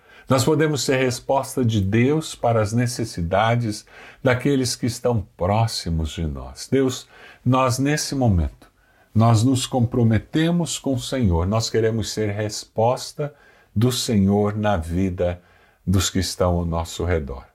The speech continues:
Deus, nós nos colocamos nas tuas mãos, pedimos que o Senhor nos dê sensibilidade para perceber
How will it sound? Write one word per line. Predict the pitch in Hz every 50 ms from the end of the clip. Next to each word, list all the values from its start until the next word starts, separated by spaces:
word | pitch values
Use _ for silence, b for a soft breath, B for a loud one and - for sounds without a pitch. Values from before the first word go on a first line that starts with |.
| _ _ b b b b b b b b
Deus, | 113 117 117 113 107 - -
nós | 110 104 107 101 -
nos | 113 107 92 -
colocamos | - 113 101 95 95 - 117 113 107 98 101
nas | 101 95 - - -
tuas | 123 123 113 104 - -
mãos, | 92 92 107 117 117 - - - _ _ b b b b b b b b b b
pedimos | - 117 107 117 127 120 110 - -
que | -
o | 110
Senhor | 101 - - 113 110 107 104 - B B B B B B
nos | 120 123 117 -
dê | 117 117 110
sensibilidade | - - - 139 135 131 127 - - 131 120 117 120 120 127 127 110 98 95 92 92 90 87 85 87
para | - - 104 101 95 92
perceber | - - - 139 147 147 - - 123 113 92 87 82 76 67 -